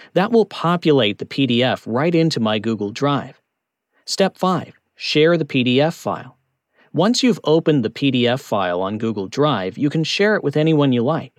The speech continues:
Simply tap the three vertical dots in the top right corner and select Share from the drop-down menu. Step six, allow access to anyone with the link and decide their role.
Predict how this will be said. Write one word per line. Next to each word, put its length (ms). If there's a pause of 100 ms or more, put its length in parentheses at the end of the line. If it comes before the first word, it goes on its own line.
(320)
Simply 420
tap 420
the 120
three 400
vertical 520
dots 520
in 80
the 80
top 360
right 300
corner 480
and 160
select 480
Share 480
from 220
the 80
drop-down 580
menu. 340 (480)
Step 380
six, 520 (160)
allow 420
access 540
to 200
anyone 440
with 160
the 100
link 440
and 140
decide 480
their 160
role. 380